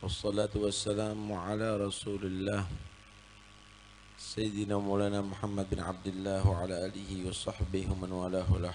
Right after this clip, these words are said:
hawla wa la quwwata illa billah, amma ba'd. Para habaib, para ulama yang saya hormati, yang saya cintai, yang saya patuhi, semua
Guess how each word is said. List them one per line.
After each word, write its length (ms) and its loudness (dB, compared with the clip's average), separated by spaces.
hawla 240 -2
wa 160 -2
la 160 -4
quwwata 400 -6
illa 160 -4
billah, 480 -8
amma 320 -8
ba'd. 320 -8
Para 480 0
habaib, 480 -2
para 240 2
ulama 560 -4
yang 160 -10
saya 160 -6
hormati, 960 -6
yang 80 -10
saya 240 -8
cintai, 800 -4
yang 160 -8
saya 320 -2
patuhi, 720 2
semua 880 2